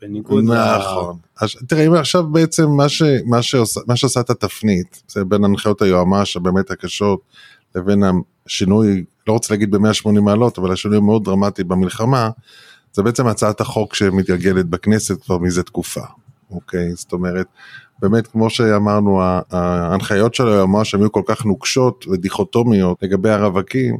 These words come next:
Speaker 2: אז, אה, חלק מההורים השכולים שנתקלו באמת ב-, בקיר הקשה הזה, שלא אישרו להם להשתמש, בעצם פנו אל המחוקק, העלו את הנושא הזה בצורה מאוד אמיתית וכנה. בהחלט, כתוצאה מזה, כמה וכמה חברי כנסת, זה כבר עוד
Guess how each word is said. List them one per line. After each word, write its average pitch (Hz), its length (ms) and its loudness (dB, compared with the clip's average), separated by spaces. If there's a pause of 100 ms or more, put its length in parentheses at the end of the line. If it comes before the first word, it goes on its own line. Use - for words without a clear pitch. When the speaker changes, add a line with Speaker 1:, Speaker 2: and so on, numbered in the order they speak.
(180)
Speaker 2:
אז, 95 380 0
אה, 95 160 2
חלק 123 360 0
מההורים 107 340 2
השכולים 101 520 0
שנתקלו 98 560 0
באמת 95 420 0
ב-, 90 520 0
בקיר 101 360 -2
הקשה 107 460 -2
הזה, 92 280 0
שלא 98 340 0
אישרו 101 260 -2
להם 98 200 0
להשתמש, 113 680 -2 (180)
בעצם 107 200 -2 (380)
פנו 120 260 2
אל 117 60 2
המחוקק, 98 680 -6 (380)
העלו 104 220 4
את 117 140 -2
הנושא 98 400 0
הזה 90 280 -2
בצורה 92 340 -4
מאוד 95 360 2
אמיתית 90 460 -2
וכנה. 90 420 -2 (300)
בהחלט, 135 420 -2
כתוצאה 107 400 -2
מזה, 143 240 0
כמה 101 300 0
וכמה 107 600 0
חברי 110 260 -2
כנסת, 120 400 -4
זה 95 80 -6
כבר 92 140 -4
עוד 90 180 -2